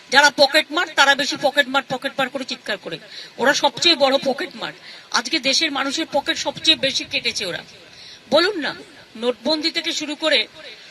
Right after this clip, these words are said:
পনেরো লাখ টাকা অ্যাকাউন্টে দেবো থেকে শুরু করে, কোভিড-এর সময় ফ্রি রেশন তো চলতো, কিছু দিনের জন্য দেওয়া হয়েছিল, আবার বন্ধ করে দিয়েছিল কেন?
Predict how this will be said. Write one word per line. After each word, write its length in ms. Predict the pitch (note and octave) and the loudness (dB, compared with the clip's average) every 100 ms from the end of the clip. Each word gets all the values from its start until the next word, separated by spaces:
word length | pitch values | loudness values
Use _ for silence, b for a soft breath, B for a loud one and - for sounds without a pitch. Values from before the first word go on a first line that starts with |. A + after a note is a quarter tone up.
| - | -4
পনেরো 320 | B3 C#4 D4+ | -2 0 0
লাখ 180 | D#4 D4+ D4 | 0 0 0
টাকা 200 | E4 D#4+ | 0 4
অ্যাকাউন্টে 460 | C#4 D4 D4+ D4+ D4+ | 4 4 0 -4 -4
দেবো 260 | A#3+ C4 | -2 -2
থেকে 180 | D4 D4+ | -2 -4
শুরু 200 | C#4+ C#4+ | -6 -6
করে, 220 | B3+ G#3 E3 - - - - - - - - | -6 -6 -8 -18 -20 -20 -20 -20 -20 -6 2
কোভিড-এর 340 | C#4 D#4 E4+ | 4 4 2
সময় 400 | E4 E4+ E4+ D#4+ E4+ E4+ E4 - - | 2 2 2 2 -4 -16 -18 -20 -8
ফ্রি 200 | - E4+ | 2 2
রেশন 340 | E4+ E4 E4+ D#4+ | 4 0 -2 -4
তো 120 | E4+ | -4
চলতো, 380 | E4+ E4 - F#3+ - - - - | -4 -4 -8 -12 -14 -20 -14 -4
কিছু 200 | D#4 D#4 | -2 0
দিনের 240 | D#4 D#4 | 0 2
জন্য 180 | C#4+ D4 | 2 0
দেওয়া 220 | B3+ B3 | 2 2
হয়েছিল, 240 | A#3+ A#3 | 0 0
আবার 140 | C4+ C#4+ | 2 2
বন্ধ 240 | C#4+ D#4 | 2 0
করে 160 | D#4 E4 | -2 0
দিয়েছিল 320 | D#4 D4+ C#4 | 2 2 -2
কেন? 180 | A#3 | -4